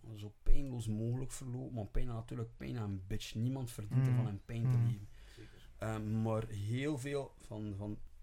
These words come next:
Speaker 1: excuseer, van de mensen die terminaal ziek zijn en die zelfs in een, in een palliatieve sta-, fase zijn, gaan alles op alles zetten voor het, voor de omgevingen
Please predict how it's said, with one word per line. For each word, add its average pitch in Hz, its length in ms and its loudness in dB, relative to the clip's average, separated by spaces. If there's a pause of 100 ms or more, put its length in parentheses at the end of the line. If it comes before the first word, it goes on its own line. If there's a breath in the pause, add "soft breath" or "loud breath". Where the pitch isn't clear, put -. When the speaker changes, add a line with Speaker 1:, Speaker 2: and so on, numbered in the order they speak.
(920)
Speaker 1:
excuseer, 117 480 -6
van 104 100 -6
de 107 60 -4
mensen 117 420 -4
die 104 680 -4 (420)
terminaal 123 400 -2
ziek 110 180 -6
zijn 139 160 -8
en 120 120 -4
die 107 100 -4
zelfs 110 240 0
in 104 80 -2
een, 101 160 -4
in 104 120 -6
een 98 160 -6
palliatieve 123 520 10
sta-, 107 440 -8
fase 135 400 -8
zijn, 147 200 -12 (680 loud breath)
gaan 104 440 -8
alles 165 260 0
op 117 180 6
alles 185 220 8
zetten 165 440 -4
voor 110 540 -6
het, 104 120 -10
voor - 280 -8
de 113 120 -8
omgevingen 117 760 -6